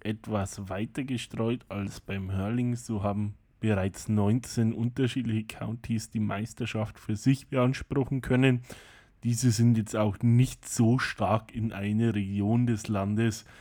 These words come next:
äh, gegliedert, wie es beim Hurling noch der Fall war, wo wir eine sehr starke Südwest-Dominanz hatten. Das ist beim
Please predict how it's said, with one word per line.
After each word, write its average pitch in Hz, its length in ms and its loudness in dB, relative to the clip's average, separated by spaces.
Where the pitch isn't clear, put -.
äh, 107 280 4
gegliedert, 113 680 0
wie 110 160 2
es 107 180 -2
beim 98 240 -4
Hurling 101 320 0
noch 98 160 -2
der - 140 -10
Fall 104 300 -2
war, 101 240 2
wo 101 160 -4
wir 98 80 0
eine 95 260 -2
sehr 101 220 -4
starke 95 420 -6
Südwest-Dominanz 101 1080 -4
hatten. 95 320 -10
Das 101 140 -14
ist 104 420 -10
beim 92 320 -8